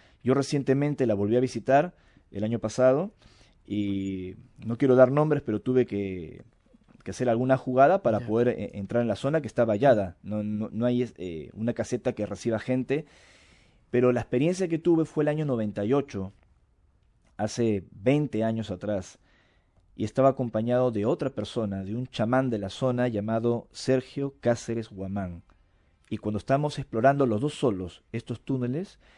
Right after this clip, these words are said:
Speaker 1: vimos un ser, los dos lo vimos, ¿eh? Los dos lo vimos, un ser blanco, altísimo, espigado,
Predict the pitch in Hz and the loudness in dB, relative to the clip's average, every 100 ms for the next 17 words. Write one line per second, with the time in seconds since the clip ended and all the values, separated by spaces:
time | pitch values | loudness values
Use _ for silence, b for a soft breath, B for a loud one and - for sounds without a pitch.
0 | b b b 113 131 135 - - - 117 | b b b 0 2 2 -4 -12 -6 -6
1 | 113 127 120 156 - 101 101 151 147 139 | -2 2 2 0 -8 0 6 6 6 4
2 | 101 90 - 131 _ _ _ 98 98 135 | 0 -4 -12 -18 _ _ _ -6 0 2
3 | 131 113 98 87 - _ b b 104 120 | 2 0 -4 -8 -18 _ b b -8 0
4 | 135 131 - _ _ 101 123 131 127 131 | 4 4 2 _ _ 0 4 4 2 -8
5 | 170 - _ _ - 104 98 139 131 127 | -10 -12 _ _ -4 -2 -2 -4 -2 -4
6 | 127 - 107 107 117 123 175 | -4 -6 -2 2 2 0 -6